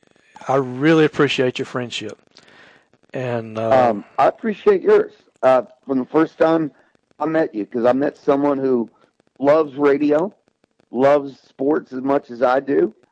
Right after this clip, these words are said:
Speaker 2: I appreciate your friendship. I, I enjoy the text messages, and, you know, we talk sometimes when you're driving home from work.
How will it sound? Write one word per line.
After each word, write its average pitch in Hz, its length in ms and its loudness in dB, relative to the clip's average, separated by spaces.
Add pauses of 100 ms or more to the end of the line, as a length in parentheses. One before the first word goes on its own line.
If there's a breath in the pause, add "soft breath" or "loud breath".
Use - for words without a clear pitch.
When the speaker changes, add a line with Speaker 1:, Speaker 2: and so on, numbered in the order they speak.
(320)
Speaker 2:
I 127 80 2
appreciate - 480 -2
your 139 100 -10
friendship. 160 540 -2
I, 120 140 0
I 135 160 2
enjoy 143 340 2
the 117 100 -10
text 143 340 -2
messages, 147 680 -2
and, 104 180 -10 (380)
you 127 80 0
know, 127 100 0
we 147 100 2
talk 143 360 0
sometimes 143 560 0
when 135 100 -4
you're 117 100 -8
driving 135 360 0
home 139 240 -2
from 127 200 -6
work. 156 300 0